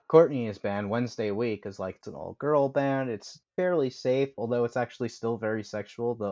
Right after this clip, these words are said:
If Only song is still, like, "If only I had him," if you look at the lyrics of it, which are kind of hard to hear, but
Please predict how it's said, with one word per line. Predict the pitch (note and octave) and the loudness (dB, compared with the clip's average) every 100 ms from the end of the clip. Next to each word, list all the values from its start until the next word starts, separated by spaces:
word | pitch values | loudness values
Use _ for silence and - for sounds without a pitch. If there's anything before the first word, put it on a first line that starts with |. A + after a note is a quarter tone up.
| A2 | -6
If | - | -6
Only | G#2+ G#2 A2 | -6 -6 -8
song | - - A#2 G#2 | -8 -6 -6 -6
is | G2+ | -10
still, | G2 G2+ | -8 -4
like, | G#2+ - _ _ _ | -4 -6 _ _ _
"If | A2+ - A2 | -12 -10 -6
only | A2+ A#2 A#2 | -4 -2 -2
I | G#2+ | -2
had | G#2+ G2+ G2+ G2+ | -2 -2 -4 -4
him," | A#2+ A#2 | -6 -6
if | G2 F#2+ | -8 -6
you | G2+ | -6
look | G#2+ - | -4 -6
at | G2 - | -8 -6
the | G#2+ G2+ | -6 -4
lyrics | G2 G2+ G#2+ - | -4 -4 -6 -6
of | A2+ A#2 | -4 -4
it, | G#2+ | -6
which | G2 G2 | -8 -10
are | |
kind | G2 G2+ | -8 -8
of | G2 | -8
hard | G2 G2 - | -8 -10 -8
to | F#2+ F#2 - | -8 -8 -10
hear, | - F#2+ A2 A2+ | -10 -6 -4 -4
but | G2 F#2+ | -6 -8